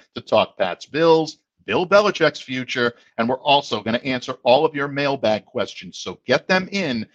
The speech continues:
to have your great insight featured this week on Locked On Patriots. And of course, again, I thank all of you who take the time to make Locked On Patriots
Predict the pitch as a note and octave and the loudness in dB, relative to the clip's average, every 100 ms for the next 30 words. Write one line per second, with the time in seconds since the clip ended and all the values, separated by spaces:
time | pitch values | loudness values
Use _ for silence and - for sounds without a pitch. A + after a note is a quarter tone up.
0 | _ - A#2 A2 F#2+ G#2 C3+ C3+ A2+ B2+ | _ -4 0 0 -2 -6 -6 -6 -2 -2
1 | D3+ D#3 D3+ D3 - G#2 G2+ - A#3 A#3+ | -2 -6 -8 -8 -4 -4 -4 -8 -6 -4
2 | C3 A2 G#2+ _ _ - F#3 - A2 A2 | -2 -4 -4 _ _ -2 -2 -2 -8 -6
3 | B2 A#2 G2+ G2 - G#2 G#2 G#2+ A2 G#2 | -4 -2 -2 -4 -4 -6 -6 -6 -6 -8
4 | - E2+ E2 - - _ _ _ D#3+ F3 | -10 -14 -14 -16 -18 _ _ _ 0 2
5 | D#3+ - C3 A2+ G2 A#2+ - A#2 G#2+ G#2 | 0 -2 0 0 0 -6 -4 -2 0 -2
6 | A2 B2 A2+ - B2 A#2+ G2+ F#2+ F#2+ F#2 | -2 -4 -4 2 2 4 0 -8 -12 -6
7 | A#2 A2+ - C3 B2 B2 G2+ A2 D#3+ - | -6 -6 -6 -2 0 -2 -6 -6 -6 -4
8 | B2 A#2+ - B2 A#2 C3 B2+ C3 B2 A#2+ | -2 -2 -2 -2 -2 -6 -6 -6 -6 -6